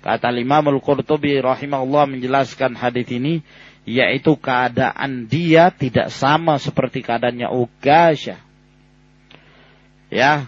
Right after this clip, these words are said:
keutamaan-keutamaan yang ada pada Ukasha bin Mihsan tidak seperti yang ada pada orang yang tadinya berdiri itu. Sehingga Rasulullah sallallahu alaihi wasallam pun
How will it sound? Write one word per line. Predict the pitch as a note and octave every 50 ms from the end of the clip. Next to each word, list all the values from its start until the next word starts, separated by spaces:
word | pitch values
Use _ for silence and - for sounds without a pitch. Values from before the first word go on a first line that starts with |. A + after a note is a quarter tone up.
| - -
keutamaan-keutamaan | - A2+ B2 B2+ - C3 C3 C3 C3+ C3+ C3 A#2+ - C3 B2 - B2+ B2 B2+ B2+ C3 -
yang | - -
ada | C3 C3 B2+
pada | - B2+ B2 A#2+ - -
Ukasha | C3+ B2 - - C#3 C3+ B2 - C3 A#2+
bin | B2+ B2+ B2 A#2+ A#2+ A#2+ A2 G#2 A2
Mihsan | A#2+ C3+ D#3 D#3 - - D3 C#3 - D#3 E3 F3 F#3 F3+ E3 - - - - - _ _ _
tidak | - C3+ B2+ A#2+ B2 F#2+ F2+ A2+
seperti | - - - - D#3 D3+ - - D#3+ D3 C#3
yang | C#3 C#3 C3+
ada | B2+ D3+ D#3+ C3+ B2+ C3 B2+ A#2+ A2+ G#2 G#2 G#2 _ _ _ _ _ _
pada | - G#2+ A2+ G#2+ A#2 D#2+
orang | G2 C3+ C3+ C3 B2+ B2+ B2+
yang | B2 B2 B2
tadinya | - C3+ B2 A#2 A2 G#2+ C3+ B2+ B2 B2 A#2+
berdiri | A2+ A2+ A2 G#2 B2+ B2+ B2+ D#3 E3+ D#3+
itu. | - C3+ A2 F2+ - - _ _ _ _ _ _ _ _ _ _ - - - - - - - - -
Sehingga | - - A2 A2+ G#2+ A2+ A2+
Rasulullah | A#2 A2+ A2 - - A#2 A#2+ A#2+ B2+ B2+ B2
sallallahu | A2+ - - A#2 A#2 A#2 A#2 A#2 A#2 G#2 G#2
alaihi | G#2+ G#2 G2+
wasallam | - - B2+ B2 A#2+ A#2 A#2 A2+ A2 G#2+
pun | - - E3 F3+ F3+ F#3+ F#3+ F#3 -